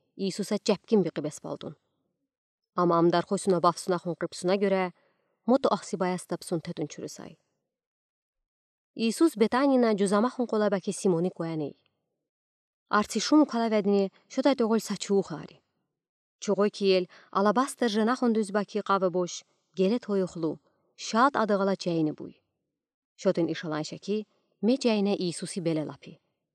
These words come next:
Շագիրդ խոյ մոտո ակի աջողոնը բիqi։ Շոտողուն փիտուն։ Ճայինը մեթեր խարդենքսուն հետո լազım։ Քոտ խունսա մե ճայինը թոյախ թոյդի, թենգինը քեսիփ խոփ հայ բեսե բակոյ։ Իսուսեն շոտողի նայրեզ լուղա ակի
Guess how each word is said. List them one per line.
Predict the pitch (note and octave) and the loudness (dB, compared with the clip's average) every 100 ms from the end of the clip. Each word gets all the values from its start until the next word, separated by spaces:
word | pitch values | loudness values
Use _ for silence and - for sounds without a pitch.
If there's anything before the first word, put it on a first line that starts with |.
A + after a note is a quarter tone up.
| _ _ _ _ _ _ _ | _ _ _ _ _ _ _
Շագիրդ | - F3 E3 F3 - | -4 -2 -2 -4 -4
խոյ | G#3+ | -2
մոտո | G3 G3 | 0 0
ակի | F3+ - | -2 -2
աջողոնը | F3+ E3+ E3+ F3 | -2 0 0 0
բիqi։ | C#3+ - - _ _ _ _ _ _ _ | -4 -12 -20 _ _ _ _ _ _ _
Շոտողուն | - F#3 F3+ E3+ - | -4 4 4 4 0
փիտուն։ | F3+ D3+ D3+ _ _ _ _ _ _ _ _ - | -6 -8 -10 _ _ _ _ _ _ _ _ 2
Ճայինը | A#3+ B3 D4+ C4+ | 6 6 6 4
մեթեր | E4 D4 B3 | 2 0 -4
խարդենքսուն | A#3 G3+ G#3+ G3 A3 D#3 | -4 0 0 0 -4 -4
հետո | G#3 C4 C4 | -4 -2 -2
լազım։ | E3+ - D#3+ - _ _ _ _ _ _ _ | -4 -6 -14 -20 _ _ _ _ _ _ _
Քոտ | A#3+ A#3+ | -4 -2
խունսա | B3 A3+ A3 | -2 0 0
մե | A3 | 0
ճայինը | A3+ G#3+ G#3+ | 0 0 0
թոյախ | G3+ G#3+ G#3+ | 0 0 0
թոյդի, | A3+ G#3 G3+ F#3+ _ _ - | -2 0 -2 -4 _ _ 2
թենգինը | G3+ G3 G#3+ | 6 8 6
քեսիփ | - G3+ A3 - | 0 -4 -2 -2
խոփ | A3+ | -2
հայ | E3+ C#3+ | -4 -4
բեսե | D3+ D#3 | -6 -10
բակոյ։ | D3 D3+ D3+ _ _ _ _ _ _ _ _ _ _ _ _ _ - | -10 -12 -14 _ _ _ _ _ _ _ _ _ _ _ _ _ -6
Իսուսեն | G#3 F#3 A3 D4 C4+ | -4 -4 0 0 0
շոտողի | A#3+ A3 G#3+ | 0 2 2
նայրեզ | F#3+ F#3 F3+ E3+ | 2 2 0 -2
լուղա | F#3 A3+ | -2 -2
ակի | G3+ F3+ | -4 -8